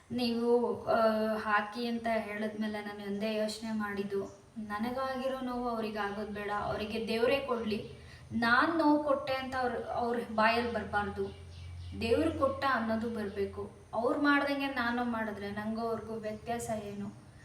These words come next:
So ಅದೇ ಕಾರಣಕ್ಕೆ ನಾನು ಅವ್ರ ಫೋಟೋಸ್, ವಿಡಿಯೋಸ್, but ಅವ್ರ ಆಡಿಯೋಸ್ ಆಗ್ಲಿ ಅಥವಾ ಫೋನ್ ನಂಬರ್ಸ್ ಆಗ್ಲಿ ನಾನ್ ಹಾಕಲ್ಲ.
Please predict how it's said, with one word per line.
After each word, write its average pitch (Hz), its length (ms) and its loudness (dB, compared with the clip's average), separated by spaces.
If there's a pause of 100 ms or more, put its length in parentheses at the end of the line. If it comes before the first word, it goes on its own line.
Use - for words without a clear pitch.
(340)
So 240 60 -6
ಅದೇ 233 360 0
ಕಾರಣಕ್ಕೆ 247 600 0
ನಾನು 214 200 -4
ಅವ್ರ 208 120 -8
ಫೋಟೋಸ್, 220 520 -8
ವಿಡಿಯೋಸ್, 208 540 -6 (160)
but 202 200 -4
ಅವ್ರ 202 240 -2 (100)
ಆಡಿಯೋಸ್ 202 460 0
ಆಗ್ಲಿ 196 420 -6
ಅಥವಾ 208 260 -8
ಫೋನ್ 208 320 -6
ನಂಬರ್ಸ್ 208 360 -6
ಆಗ್ಲಿ 202 220 -6
ನಾನ್ 202 180 -4
ಹಾಕಲ್ಲ. 196 480 -2